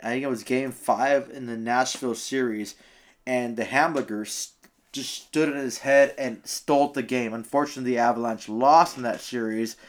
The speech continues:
but he, he had some special moments, and it, it sucks that an injury has to take a player like that out.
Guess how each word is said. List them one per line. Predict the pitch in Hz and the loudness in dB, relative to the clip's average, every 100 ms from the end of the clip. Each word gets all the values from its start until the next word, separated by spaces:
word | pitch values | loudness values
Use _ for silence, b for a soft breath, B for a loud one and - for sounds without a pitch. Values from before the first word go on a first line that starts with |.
| b b b b b b _ | b b b b b b _
but | - 120 104 - _ _ | 2 4 4 -2 _ _
he, | 123 127 | -16 -10
he | 143 143 175 185 | -8 0 2 6
had | 196 185 | 8 8
some | 185 | 4
special | 135 - 151 - 147 | -4 2 2 2 -2
moments, | 123 120 127 123 - | 0 0 -2 -4 -6
and | 117 | -6
it, | 113 | -6
it | 117 120 | -6 -8
sucks | - 151 151 - | -2 0 0 -2
that | 131 | -6
an | 110 | -4
injury | 120 131 120 127 | -8 -4 0 0
has | 123 | -2
to | 107 | -6
take | - 127 | -6 -6
a | 117 | -6
player | - 123 123 | 0 2 2
like | 113 113 | -2 -2
that | 120 110 | -4 -4
out. | 110 123 139 - | 2 4 4 0